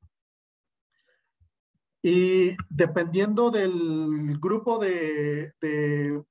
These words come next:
el grupo al que pertenezca el crédito, si es avío refaccionario, pues los plazos van desde cíclicos o anuales de un año hasta para capitales de per-, trabajo permanentes hasta cinco años, en el caso de los avíos,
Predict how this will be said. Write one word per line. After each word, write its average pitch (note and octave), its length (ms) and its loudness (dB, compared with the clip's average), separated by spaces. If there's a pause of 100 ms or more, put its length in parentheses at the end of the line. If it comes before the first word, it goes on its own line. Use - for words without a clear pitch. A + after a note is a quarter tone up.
(1000)
el E3 160 -2
grupo G3+ 280 -2
al G#3+ 60 0
que G3 100 -6
pertenezca F3+ 520 -4
el G3+ 60 -4
crédito, F#3+ 360 -2
si G3 100 -2
es F#3+ 100 -4
avío G3 280 0
refaccionario, F#3 680 -4 (400)
pues E3 380 -2
los E3 260 6
plazos F#3 400 2
van G3 340 0 (260)
desde D3 840 4 (400)
cíclicos A#3 640 0
o E3+ 80 0
anuales F#3+ 400 -2
de D#3+ 80 0
un F#3 180 0
año A3 340 -2 (460)
hasta F#3+ 460 -2 (100)
para D#3 180 0
capitales D#3+ 460 -2
de F#3+ 100 -2
per-, F3 320 -2
trabajo E3 360 0
permanentes E3+ 560 -4
hasta D3+ 280 -6
cinco E3+ 320 -2
años, G3 460 -4 (140)
en C#3 100 0
el C3+ 60 0
caso E3 240 0
de F3 80 -2
los F3+ 140 -2
avíos, F3 440 -4